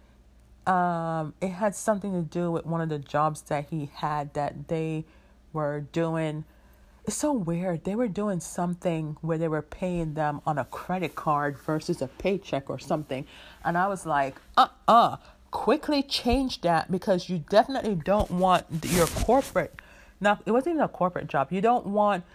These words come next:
you don't want your job to know what you're spending your money. They shouldn't have access. I, I was a little bit leery about that. So it's perfect for people who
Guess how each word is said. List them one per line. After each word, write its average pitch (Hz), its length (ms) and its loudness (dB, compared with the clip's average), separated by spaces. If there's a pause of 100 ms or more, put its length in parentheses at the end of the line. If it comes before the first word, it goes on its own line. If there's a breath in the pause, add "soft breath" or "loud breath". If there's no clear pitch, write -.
(220 soft breath)
you 190 160 -2
don't 220 300 2
want 220 240 2
your 190 160 0
job 180 540 4
to - 120 -6
know 170 400 2
what 151 280 0
you're 156 100 -2
spending 160 460 -2
your 143 120 -2
money. 156 460 0
They 202 140 4
shouldn't 233 280 -2
have 180 280 2
access. - 760 0
I, 180 80 6 (140)
I 196 100 6
was 208 160 0
a 214 60 -2
little 196 160 2
bit 170 200 -4
leery 151 400 -2
about 139 380 -4
that. 120 280 -2 (840 soft breath)
So 175 520 2 (1080)
it's 214 280 0
perfect 277 680 2
for 196 160 2
people 185 760 0 (500 soft breath)
who - 240 -2